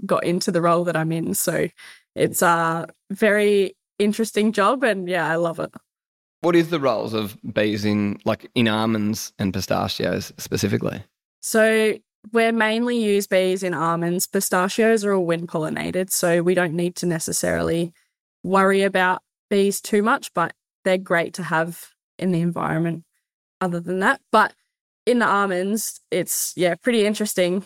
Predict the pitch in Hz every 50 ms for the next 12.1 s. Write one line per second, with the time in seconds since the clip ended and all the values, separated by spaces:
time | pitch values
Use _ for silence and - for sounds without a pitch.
0 | - _ - 190 175 - - 185 180 175 190 - - 175 175 180 185 208 - -
1 | - 208 208 196 196 196 190 196 208 208 - 226 202 196 196 202 208 196 196 190
2 | 208 - 196 - - 185 175 175 175 165 165 170 - - 175 170 165 - - 175
3 | 170 170 175 175 - _ - - - _ _ _ _ _ _ _ 196 196 190 190
4 | 190 185 180 - - _ _ _ _ _ _ - - - 214 208 196 190 - -
5 | - - - _ _ _ 214 208 196 - - 190 185 175 180 180 165 - - 202
6 | 220 269 320 330 - _ _ - - 190 190 196 202 190 190 185 190 190 - -
7 | - _ _ - - 214 214 196 196 202 202 196 196 - - 190 - 170 - 180
8 | 180 180 180 175 180 180 180 180 180 180 - - - 175 175 - - 180 180 185
9 | 190 185 180 185 185 190 - - - 170 165 165 - - _ _ _ _ - -
10 | - 190 180 170 160 160 - - _ _ _ _ _ _ _ - 196 185 180 185
11 | 185 185 185 - 185 180 180 160 - - - 185 185 214 269 311 320 320 - -
12 | -